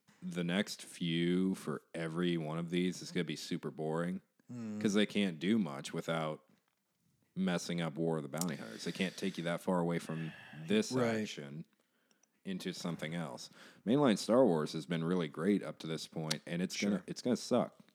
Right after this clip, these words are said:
Speaker 1: here soon, I
Speaker 2: Y-,
Speaker 1: think.
Speaker 2: yeah. Nah, we'll, we'll see. But yeah, uh, this is the story that they're telling. I get it. It seemed, maybe seemed like an interesting premise at the time. But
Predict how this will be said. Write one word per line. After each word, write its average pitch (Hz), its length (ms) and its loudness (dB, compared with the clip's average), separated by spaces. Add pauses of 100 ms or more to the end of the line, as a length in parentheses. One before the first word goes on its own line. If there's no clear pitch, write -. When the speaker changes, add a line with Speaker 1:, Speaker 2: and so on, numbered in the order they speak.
(260)
Speaker 1:
here - 160 -4
soon, - 420 -10 (120)
I 139 100 -14
Speaker 2:
Y-, 139 120 0
Speaker 1:
think. 123 200 -16
Speaker 2:
yeah. 120 420 0 (140)
Nah, 139 340 4
we'll, 147 260 4
we'll 151 200 6
see. 131 360 6
But 117 200 2
yeah, 123 400 4 (220)
uh, 120 120 -2 (300)
this 123 380 2
is 135 160 4
the 131 60 2
story 139 340 6
that 147 140 4
they're 175 100 4
telling. 147 540 4 (520)
I 127 160 2
get 117 380 2
it. 147 340 4
It 113 220 -4
seemed, 127 400 0
maybe 123 260 4
seemed 135 280 2
like 131 200 2
an 131 80 2
interesting 131 640 4
premise 127 360 2
at 120 100 -2
the - 80 -6
time. 147 560 6 (2250)
But 117 340 0